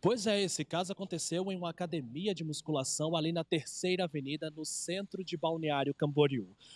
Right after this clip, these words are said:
No finalzinho da manhã de ontem, tudo parecia normal dentro deste estabelecimento,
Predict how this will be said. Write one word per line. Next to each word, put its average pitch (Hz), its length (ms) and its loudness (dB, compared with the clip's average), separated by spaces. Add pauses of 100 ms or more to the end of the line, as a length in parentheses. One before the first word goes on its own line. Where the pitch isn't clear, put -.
(220)
No 160 360 6
finalzinho 269 800 4
da 214 140 0
manhã 185 260 -4
de 143 220 -8
ontem, 190 500 -4
tudo 196 160 -4
parecia 185 420 -2
normal 165 520 -6
dentro 190 360 0
deste 151 440 -6
estabelecimento, 135 960 -4